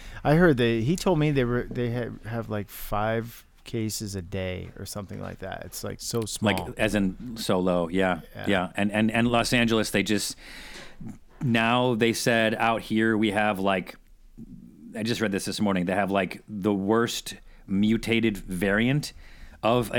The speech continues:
Speaker 2: of it is actually in Los Angeles.
Speaker 1: Oh my
Speaker 2: Um,
Speaker 1: God.
Speaker 2: it's new th-, as, as of today, and, um, and then they said if someone gets the mutated one and then somehow gets the other one too,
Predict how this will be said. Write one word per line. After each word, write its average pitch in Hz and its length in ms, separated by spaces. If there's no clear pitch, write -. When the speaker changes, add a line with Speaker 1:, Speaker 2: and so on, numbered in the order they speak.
Speaker 2:
of 120 200
it 147 140
is 104 120
actually 110 380
in 117 160
Los 107 260
Angeles. 123 480
Speaker 1:
Oh 120 40
my 107 200
Speaker 2:
Um, 107 340
Speaker 1:
God. 104 80
Speaker 2:
it's - 240
new 139 260
th-, 113 120
as, 127 180
as 120 200
of 120 100
today, 110 460
and, 123 540
um, 110 460
and 117 140
then 117 180
they 123 160
said 127 340
if 117 180
someone 135 560
gets 120 500
the 113 80
mutated 123 560
one 92 420
and 123 120
then 123 160
somehow 123 680
gets 110 360
the 117 180
other 131 220
one 123 280
too, 156 480